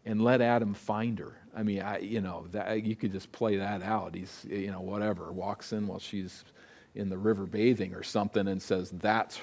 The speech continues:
her. You know, that's the one that <laughs> corresponds to me. I've been naming all these animals, and that's the one I'm looking for." That'd be a beautiful romantic story, wouldn't it? And, and it, what you could see in some sense that that might work, but it's not how God did it.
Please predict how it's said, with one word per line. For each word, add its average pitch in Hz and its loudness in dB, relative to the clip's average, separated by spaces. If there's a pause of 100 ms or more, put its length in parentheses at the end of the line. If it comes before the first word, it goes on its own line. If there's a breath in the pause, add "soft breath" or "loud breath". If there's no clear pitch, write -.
(140)
her. 131 6
You 101 2
know, 101 4
that's 117 4
the 123 10
one 120 8
that 107 6
<laughs> - -10
corresponds 117 6
to 110 4
me. 127 10
I've 110 6
been 107 8
naming 120 8
all 110 8
these 104 4
animals, 117 6
and 104 0
that's 123 6
the 127 6
one 110 4
I'm 110 4
looking 123 4
for." 85 -8 (560 loud breath)
That'd 202 6
be 147 10
a 117 8
beautiful 170 10
romantic 127 8
story, 143 8
wouldn't 120 6
it? 196 0 (400 loud breath)
And, 135 6
and 147 6
it, - 2
what 160 6
you 160 4
could 151 0
see 165 4
in 135 6
some 151 2
sense 143 2
that 127 2 (160)
that - 4
might 107 0
work, 175 2 (800 soft breath)
but 120 10 (260)
it's - -10
not 147 0
how 139 2
God 123 0
did 156 4
it. 92 -2